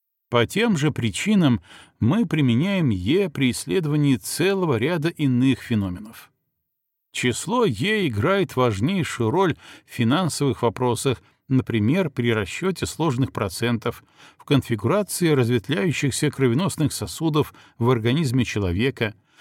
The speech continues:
в динамике роста бактериальных колоний, в скорости распространения теплоты от горячего тела к холодному.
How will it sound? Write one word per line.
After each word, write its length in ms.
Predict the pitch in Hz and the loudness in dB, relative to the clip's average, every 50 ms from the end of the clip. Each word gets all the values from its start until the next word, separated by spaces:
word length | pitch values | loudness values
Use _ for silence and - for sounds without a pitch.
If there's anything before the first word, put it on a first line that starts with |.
| - - _ | -20 -16 _
в 140 | - 104 98 | -4 -2 0
динамике 580 | 87 120 131 185 233 254 233 220 151 - - | 2 2 2 4 4 4 4 4 2 2 0
роста 400 | 135 185 208 180 - - - 165 | 2 2 2 0 0 -2 -2 -2
бактериальных 640 | 147 139 127 - - 131 160 190 185 180 165 135 - | -2 -2 -2 -2 -2 -2 0 0 0 2 0 0 0
колоний, 720 | - 139 123 113 104 117 147 165 156 143 139 135 131 - - - - _ _ | 0 0 0 2 2 0 0 2 2 4 4 4 4 2 0 -8 -20 _ _
в 60 | - | -12
скорости 580 | - - - 170 196 208 190 143 - - - 143 | -10 -6 0 0 2 2 2 0 -2 0 2 2
распространения 1080 | 143 135 117 - - 143 120 - - 123 117 107 117 160 175 165 151 147 143 135 127 | 2 2 2 0 -2 -4 -4 -2 -2 -2 0 2 2 2 2 4 4 6 6 4 4
теплоты 800 | - - 127 113 - 113 113 101 - - - 135 143 143 127 - _ _ _ _ | 2 0 -4 -4 -2 0 -2 -2 -2 -2 0 2 4 4 2 2 _ _ _ _
от 180 | - 127 127 117 | -4 -2 -2 0
горячего 500 | 110 123 123 143 139 - - - 117 107 | 2 2 4 4 2 0 -2 -4 -6 -6
тела 380 | - - - 143 156 139 123 101 | -6 -4 -2 -2 0 0 0 -2
к 60 | - | -4
холодному. 760 | - - 98 92 101 127 147 139 139 131 131 127 123 113 | -4 -2 -2 0 0 0 0 2 0 0 0 0 -2 -4